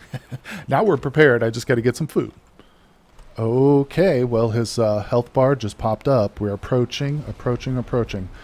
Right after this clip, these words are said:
I'm gonna crouch. We don't have anything following us. It's raining. That's kinda sucks, but okay, we can get past that. Uh, I don't have any meat or anything, which is, uh, again, kinda sucky, but I think we can probably manage this battle. I just got really unlucky when I tried him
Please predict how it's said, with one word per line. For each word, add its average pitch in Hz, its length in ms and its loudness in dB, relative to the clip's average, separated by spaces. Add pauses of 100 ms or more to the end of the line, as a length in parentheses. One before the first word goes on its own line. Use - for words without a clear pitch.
(220)
I'm 104 80 -4
gonna 113 140 0
crouch. 123 480 0
We 110 60 -2
don't 110 100 2
have 120 140 2
anything 120 300 -2
following 107 420 -2
us. 107 400 -6
It's 123 180 -2
raining. 151 560 0
That's 120 240 -2
kinda 127 300 -2
sucks, 123 340 0
but 107 160 -4
okay, 113 360 -2
we 120 120 0
can 123 100 -8
get 120 140 -2
past 110 320 -2
that. 104 280 -4 (420)
Uh, 110 240 -2
I 131 80 0
don't 156 180 2
have 165 180 6
any 135 160 2
meat 120 440 2
or 143 100 4
anything, 160 540 -2
which 117 240 -6
is, 110 240 -2
uh, 117 80 4
again, 113 320 -2
kinda 123 240 -2
sucky, 120 480 -2
but 117 120 2
I 117 60 2
think 175 320 -4
we 135 100 0
can 107 160 -4
probably 101 300 -4
manage 92 420 -10
this 95 160 -12
battle. 98 460 -12 (400)
I 127 100 2
just 131 200 0
got 95 220 -2
really 123 420 4
unlucky 107 640 -4 (140)
when 110 120 -6
I 101 60 -6
tried 104 320 -6
him 107 100 -8